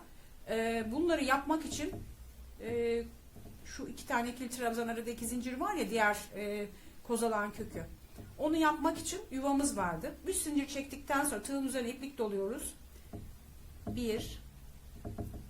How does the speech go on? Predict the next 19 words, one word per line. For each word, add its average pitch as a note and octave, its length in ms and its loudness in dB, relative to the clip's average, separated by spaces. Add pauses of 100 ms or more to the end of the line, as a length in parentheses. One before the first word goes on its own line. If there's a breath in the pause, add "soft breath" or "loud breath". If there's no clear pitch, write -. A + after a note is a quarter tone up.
(1900)
iki, C4 440 -4 (1400)
iki D4+ 180 -4
tane B3 280 2
ikili - 140 -6
trabzan A3+ 400 2
yaptık. G#3 400 -4 (120)
Bir, C4+ 320 -4 (180)
İki C4+ 180 -4
zincir B3 320 0
çekiyorum. B3 680 0
Tekrar E4 380 0
aynı B3+ 280 6
yere A3 260 0
bir F4+ 160 0
tane B3 260 2
daha B3 160 2
ikili A#3 260 -2
trabzan F#3 380 -2
yapıyorum. D#3 440 -4